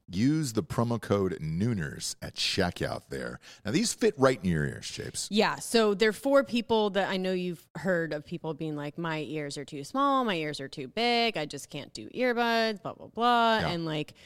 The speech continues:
Speaker 2: you've gone through all the different kinds. You're at the end of your rope.
Speaker 1: Mm-hmm.
Speaker 2: These are the ear, in-ear monitors.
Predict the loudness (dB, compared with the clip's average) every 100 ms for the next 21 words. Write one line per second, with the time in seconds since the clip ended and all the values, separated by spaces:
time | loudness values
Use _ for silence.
0 | -20 -8 -4 -2 0 0 0 0 0 0
1 | 0 0 0 0 -2 -2 -4 -6 -2 0
2 | 2 2 0 -4 -12 -10 -6 -2 -2 -2
3 | -2 -4 -2 -2 0 -2 -4 -4 2 2
4 | 4 4 2 -2 -8 -14 -14 -4 -2 0
5 | 0 -2 -4 0 2 2 0 -4 -12 _
6 | _ -8 -6 -6 -2 0 0 -2 0 2
7 | 2 2 2 2 0 0 0 -2 -6 -10
8 | -12 -14